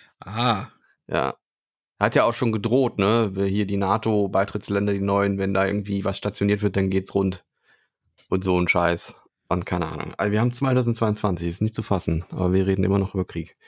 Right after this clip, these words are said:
Speaker 2: Naja.
Speaker 1: Ja, so ist das. So ist das. Es ist ja, Krieg ist ja keine Sache, die einfach mal irgendwann so vom Tisch ist, ne? Es
Speaker 2: Nee.
Speaker 1: gab einen großen Knall, den hatten wir Mitte, äh, letzten Jahrhunderts, ne?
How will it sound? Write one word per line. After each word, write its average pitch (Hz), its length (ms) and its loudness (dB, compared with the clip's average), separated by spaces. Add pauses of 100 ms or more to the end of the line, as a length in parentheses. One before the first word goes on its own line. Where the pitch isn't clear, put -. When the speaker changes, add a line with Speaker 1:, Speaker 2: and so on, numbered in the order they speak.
(920)
Speaker 2:
Naja. 143 340 4
Speaker 1:
Ja, 127 440 4 (580)
so - 160 -8
ist - 160 -2
das. 95 380 -2 (400)
So 117 140 -4
ist 120 200 -2
das. 95 340 -4 (220)
Es 113 120 -6
ist 135 120 4
ja, 147 140 4
Krieg 156 240 -2
ist 147 100 2
ja 147 100 6
keine 135 300 2
Sache, 131 300 0
die 117 160 -2
einfach 123 240 -4
mal 117 160 0
irgendwann 123 400 2
so 113 80 -2
vom 104 240 -4
Tisch - 260 -4
ist, - 220 -6
ne? 104 160 -2 (240)
Es 101 120 -4
Speaker 2:
Nee. 90 60 -2
Speaker 1:
gab 131 200 4
einen 147 80 -2
großen 131 360 2
Knall, 123 460 2
den 113 160 0
hatten 113 160 -4
wir 101 80 -4
Mitte, 107 460 -2
äh, 98 180 -4
letzten 101 360 -6
Jahrhunderts, 110 640 -2
ne? 117 140 -2